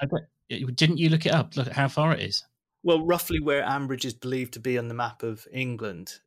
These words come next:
Speaker 2: to Stratford-upon-Avon would make it an hour's drive. <laughs> So yet again,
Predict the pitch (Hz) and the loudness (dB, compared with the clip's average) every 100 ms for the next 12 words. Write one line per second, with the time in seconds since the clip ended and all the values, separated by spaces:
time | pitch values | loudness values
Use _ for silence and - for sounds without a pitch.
0 | - - 110 110 - - - 127 - - | -12 -6 -6 -6 -6 -4 -2 -4 -6 -10
1 | 120 117 113 110 107 110 - 113 113 117 | -6 -4 -4 -6 -10 -14 -10 -8 -6 -6
2 | 117 - 113 - _ 127 - 123 123 113 | -6 -6 -8 -10 _ -8 -4 -2 -2 -2
3 | 110 - - 113 98 95 92 - _ _ | -6 -8 -4 -4 -4 -8 -14 -16 _ _
4 | _ _ _ _ _ - - - 143 127 | _ _ _ _ _ -2 4 6 6 4
5 | 143 143 120 120 107 107 | 2 -2 -6 -6 -8 -12